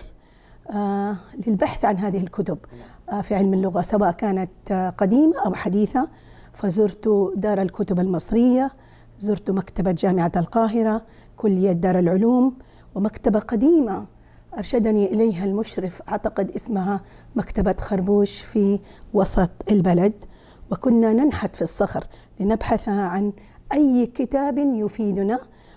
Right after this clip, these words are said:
Speaker 1: ولذلك أنا أغبط الباحثات في هذه الأيام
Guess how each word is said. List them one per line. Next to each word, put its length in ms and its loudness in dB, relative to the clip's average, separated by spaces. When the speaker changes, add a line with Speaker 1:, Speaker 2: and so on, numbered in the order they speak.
Speaker 1:
ولذلك 540 0
أنا 380 -2
أغبط 640 -2
الباحثات 760 0
في 140 -2
هذه 300 -2
الأيام 540 -2